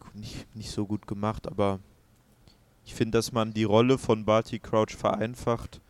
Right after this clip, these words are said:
und ihn nicht, also im Buch ist er ja die, dieser ganze Gerichtsprozess und man weiß ja ewig lang nicht, ob er schuldig ist oder nicht und so und mit der Mutter, dass sie den dann ausbrech-,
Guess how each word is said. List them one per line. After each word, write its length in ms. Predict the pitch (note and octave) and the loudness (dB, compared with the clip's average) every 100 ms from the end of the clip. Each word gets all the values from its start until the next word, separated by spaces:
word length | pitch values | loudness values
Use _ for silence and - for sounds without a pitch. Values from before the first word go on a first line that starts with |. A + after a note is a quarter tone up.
| _ _ | _ _
und 140 | A#2+ A2 | -6 -4
ihn 180 | G#2+ | -4
nicht, 340 | G#2+ A#2 - - | -4 -6 -8 -8
also 160 | G2+ | -2
im 120 | G2 G2 | -2 -2
Buch 200 | G#2 A#2 | -4 -2
ist 160 | A2 | -2
er 180 | G#2+ G2+ | 0 2
ja 140 | G2+ F#2+ | 0 -2
die, 240 | G2 G#2 | -4 -8
dieser 280 | G2+ G#2 G#2 | -6 -6 -2
ganze 280 | G#2 A2 G#2+ | -2 -4 -4
Gerichtsprozess 960 | A2+ B2+ - - B2 - A#2+ A#2+ - - - _ - | -2 -2 -4 -4 -4 0 0 0 -4 -14 -20 _ -8
und 80 | A2 | -4
man 160 | G#2 | 0
weiß 320 | G#2 A#2 A2+ | 4 4 4
ja 280 | - G#2 G#2 | 0 0 0
ewig 380 | - A2+ G#2 G#2+ | -2 -4 -4 -4
lang 200 | A2+ A2 | -2 -2
nicht, 160 | A2+ G#2+ | -2 -2
ob 120 | G2+ | 0
er 100 | G#2 | 0
schuldig 460 | - A#2 A2+ G#2 - | 2 0 0 -2 -8
ist 180 | G#2+ - | -10 -4
oder 240 | A2 G2+ | -2 -2
nicht 320 | G#2 A#2 - | -2 -8 -6
und 140 | A2+ G#2 | -8 -4
so 240 | A2 A2 | 0 2
und 100 | G#2+ | 2
mit 160 | G#2+ - | -2 -4
der 80 | G#2+ | -2
Mutter, 360 | A2+ - C3 | -2 2 4
dass 180 | G#2 G#2 | 4 0
sie 100 | - | -4
den 180 | G#2+ G#2 | -4 -4
dann 140 | G2+ F#2+ | -4 0
ausbrech-, 580 | A2+ - - A2 A2 | 0 -2 -8 -8 -8